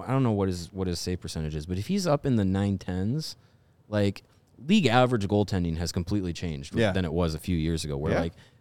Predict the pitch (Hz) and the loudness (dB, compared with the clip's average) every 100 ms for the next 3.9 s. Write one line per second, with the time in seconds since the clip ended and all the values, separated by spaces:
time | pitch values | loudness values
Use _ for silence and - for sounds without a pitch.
0 | - 92 85 92 120 135 117 - 113 92 | -4 -4 -4 0 6 6 4 4 2 2
1 | 80 78 - _ - 104 107 90 85 71 | -2 -6 -8 _ -8 2 2 2 -2 -4
2 | 67 58 - - - 95 87 85 - - | -10 -12 -14 -18 -6 0 2 2 0 -4
3 | - - - _ - 90 80 71 64 | -10 -16 -20 _ -2 0 2 0 -4